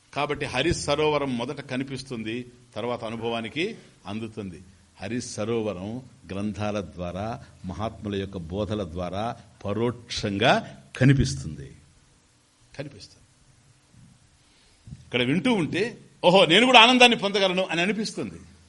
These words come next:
కానీ ఆనందాన్ని పొందడం తేలిక కాదు. ఎందుకని? ఎవడైతే దానికోసం ప్రయత్నం చేస్తాడో వాడికే కలుగుతుంది.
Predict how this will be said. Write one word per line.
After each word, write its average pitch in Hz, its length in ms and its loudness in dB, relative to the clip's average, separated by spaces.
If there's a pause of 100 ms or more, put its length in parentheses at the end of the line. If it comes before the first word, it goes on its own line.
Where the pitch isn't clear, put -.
(3250)
కానీ 107 160 -2
ఆనందాన్ని 123 440 0
పొందడం 98 320 -6
తేలిక 104 300 -8
కాదు. 69 220 -16 (720)
ఎందుకని? 196 420 6 (300)
ఎవడైతే 240 400 6
దానికోసం 240 380 6
ప్రయత్నం 247 500 4
చేస్తాడో 240 300 6
వాడికే 233 280 6
కలుగుతుంది. 156 440 4